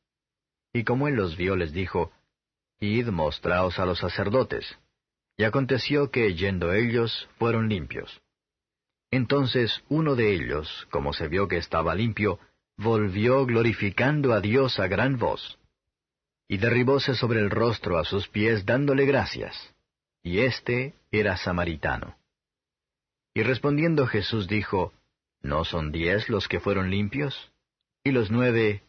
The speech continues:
dónde están? ¿No hubo quien volviese y diese gloria a Dios, sino este extranjero?". Y díjole, "Levántate, vete, tu fe te ha salvado".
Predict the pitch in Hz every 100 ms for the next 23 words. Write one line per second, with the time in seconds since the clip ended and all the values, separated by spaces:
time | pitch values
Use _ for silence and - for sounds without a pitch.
0 | - 127 147 151 - 90 71 - _ _
1 | _ _ _ _ _ _ _ 95 92 95
2 | 95 90 - 87 92 87 80 73 92 104
3 | - 117 85 98 92 87 80 92 107 98
4 | 98 110 - - - - 127 101 107 104
5 | 110 95 95 92 92 101 127 156 _ _
6 | _ _ _ _ _ _ _ - 107 123
7 | - 107 98 - _ _ _ _ _ _
8 | - 69 76 113 110 107 - 104 95 98
9 | _ - 104 120 - 110 104 _ _ _
10 | _ _ - 95 87 123 139 135 120 107
11 | 107 85 62 50 -